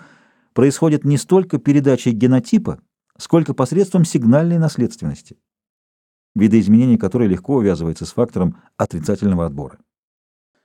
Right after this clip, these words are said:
В плане истории и культуры это возникновение и утрата традиции, явление зафиксированное, но не объясненное.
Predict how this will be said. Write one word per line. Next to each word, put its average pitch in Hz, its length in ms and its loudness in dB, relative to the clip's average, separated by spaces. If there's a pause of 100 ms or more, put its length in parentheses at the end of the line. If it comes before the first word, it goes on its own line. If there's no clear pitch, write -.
(140)
В - 140 -8
плане 170 320 2
истории 160 320 2
и - 20 -2
культуры 214 420 2
это 175 320 0
возникновение 165 680 2
и - 20 2
утрата 147 320 -2
традиции, 101 640 -6 (340)
явление 104 480 4
зафиксированное, 165 880 -2 (200)
но 135 120 -2
не 165 120 -2
объясненное. 78 640 -4